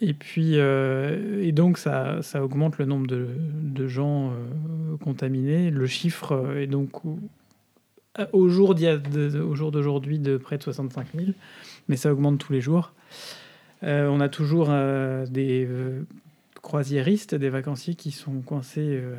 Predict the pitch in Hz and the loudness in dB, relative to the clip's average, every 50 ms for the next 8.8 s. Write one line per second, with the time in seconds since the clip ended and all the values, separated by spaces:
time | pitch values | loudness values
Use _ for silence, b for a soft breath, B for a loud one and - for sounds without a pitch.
0 | 120 127 131 - - - 151 135 127 127 127 123 123 135 175 165 - - 180 165 | -12 -12 -14 -14 -10 -8 -8 -6 -6 -6 -6 -6 -6 -4 -4 -4 -4 -4 -6 -6
1 | 156 - - - - 151 127 131 131 123 127 127 123 131 139 180 151 147 147 - | -8 -8 -10 -8 -6 -4 -4 -2 -4 -4 -4 -6 -6 -6 -4 -4 -4 -6 -8 -6
2 | - 156 139 131 139 131 143 147 143 143 139 135 131 131 131 131 135 131 - - | -4 -4 -2 -2 0 0 2 2 4 4 2 2 2 0 0 0 -2 -2 -2 -2
3 | 139 135 127 127 131 139 156 175 190 196 196 - - 196 170 147 139 135 131 131 | -2 -2 0 2 2 2 4 4 4 2 2 0 -4 -4 -4 -2 -2 -2 -4 -4
4 | 135 127 123 139 139 143 - - 139 131 131 - - 143 131 135 147 151 147 151 | -4 -4 -6 -6 -6 -8 -8 -8 -8 -8 -6 -6 -6 -4 -2 0 0 0 0 0
5 | 143 139 135 - 147 143 143 139 135 127 127 127 131 135 135 135 131 131 139 139 | -2 -2 -2 -2 -2 -2 -2 -2 -2 -4 -4 -6 -6 -8 -8 -8 -6 -6 -6 -6
6 | 139 - 143 135 139 139 135 131 135 135 135 139 139 - - - - 170 170 160 | -6 -6 -4 -4 -4 -2 -2 -2 0 0 0 0 -2 -4 -10 -12 -10 -10 -8 -8
7 | 160 156 156 170 160 - b b b b b b b b b b b b b - | -8 -10 -10 -12 -14 -16 b b b b b b b b b b b b b -10
8 | 160 139 135 135 - 131 127 131 139 147 170 208 208 - - - | -8 -6 -6 -6 -6 -4 -2 0 2 2 2 2 0 -2 -6 -18